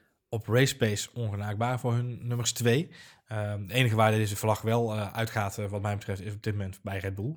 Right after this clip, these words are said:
hadden het net al heel even over. Ehm, eh, het feit dat Max zich zo laat, eh, eigenlijk weer laat terugzetten in zijn, eh, binnen zijn eigen team op deze manier.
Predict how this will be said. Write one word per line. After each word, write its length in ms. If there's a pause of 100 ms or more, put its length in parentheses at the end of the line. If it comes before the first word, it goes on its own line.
hadden 200
het 120
net 100
al 60
heel 100
even 140
over. 200 (540)
Ehm, 440
eh, 200
het 120
feit 240
dat 180
Max 220
zich 120
zo 260
laat, 300
eh, 80 (120)
eigenlijk 380
weer 100
laat 140
terugzetten 440
in 80
zijn, 200
eh, 100
binnen 220
zijn 120
eigen 180
team 160
op 100
deze 220
manier. 240